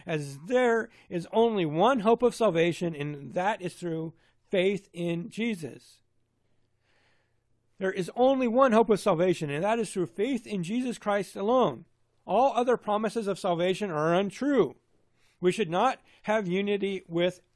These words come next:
error. The Bible clearly teaches us we are to judge each other.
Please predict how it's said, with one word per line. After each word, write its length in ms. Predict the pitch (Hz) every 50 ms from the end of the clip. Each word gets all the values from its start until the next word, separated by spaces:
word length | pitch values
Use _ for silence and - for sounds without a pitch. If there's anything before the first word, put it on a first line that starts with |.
| _ -
error. 460 | 202 196 185 160 143 127 - - - _ _ _ _ _ _ _ _ _ _ _ _ _ _ _ _ _ _ _ _ _ _
The 100 | 165 160
Bible 360 | 135 165 170 196 233 240 233
clearly 320 | - - - 269 285 262 233
teaches 340 | - - 214 - 208 185 185
us 260 | 190 185 185 - - _ _ _ _ -
we 160 | 175 180 202
are 100 | 220 226
to 140 | - 233 -
judge 440 | 151 170 175 170 180 185 170 - - -
each 320 | 190 214 233 247 240 - - _ -
other. 400 | 226 247 247 214 185 139 131 -